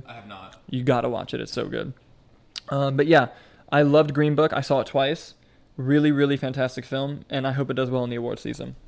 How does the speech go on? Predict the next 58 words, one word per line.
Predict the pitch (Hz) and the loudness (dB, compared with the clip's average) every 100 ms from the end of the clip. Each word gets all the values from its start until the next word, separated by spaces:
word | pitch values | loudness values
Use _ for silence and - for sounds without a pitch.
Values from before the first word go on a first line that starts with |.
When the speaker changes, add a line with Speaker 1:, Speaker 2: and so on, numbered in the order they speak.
| - | -4
Speaker 1:
And | 135 117 | -2 -2
please | - 165 139 | 0 0 2
go | 123 | 0
see | - 110 | -2 -4
this, | 107 - | -6 -4
'cause | 120 107 - | -4 -4 -8
we | 127 135 | -8 -4
watched | 135 147 - | 0 -2 -2
the | 113 | -8
trailers. | - 113 110 104 117 | -2 -2 0 -2 -2
I | |
mean, | 123 | -2
I | 113 113 | 0 0
don't | 117 | 0
know | 104 | 0
Speaker 2:
Yeah. | |
Speaker 1:
about | 101 | 0
you, | 113 104 | -2 -4
but | 101 | -4
myself, | 107 - 110 110 | -4 -2 0 0
I | |
was | 104 | -2
watching | 113 110 | -2 -4
the | 104 | -6
trailers, | 120 107 107 107 | -2 -2 0 -2
and | 113 | -4
I | |
was | 110 | -6
like, | 117 | -6
"Ah, | 151 143 | -4 -4
this | 151 | -4
movie | 175 151 | -6 -6
seems, | 139 110 | -6 -6
like, | 98 101 - | -4 -8 -4
okay." | 107 107 110 92 95 - - _ _ _ | -2 -2 -2 -4 -4 -6 -20 _ _ _
Watched | 104 104 117 - | 0 0 0 -4
it, | 147 - 131 | -6 -6 -10
blew | 117 127 123 | -2 0 2
me | 113 | 0
away. | 101 95 87 117 - | 0 -2 -2 -6 -14
Speaker 2:
Mm-hmm. | 139 135 | -12 -10
Speaker 1:
The | |
trailers, | 113 131 127 135 139 127 - - | -4 -2 0 0 -2 -6 -10 -8
I | 113 | -4
feel | 127 | -2
like, | 120 104 | -2 -2
do | 110 | -4
not | 107 101 | -2 -2
do | 101 | -4
it | 92 | -6
justice | 85 - - 58 - | -8 -8 -10 -10 -12
for | - 113 | -6 -6
how | 104 113 | -2 -2
good | 98 98 101 | -4 -6 -4
that | 101 | -2
movie | 95 98 98 | -4 -4 -4
is. | 95 98 - - - | -6 -6 -10 -12 -14
Speaker 2:
Yeah, | - | -12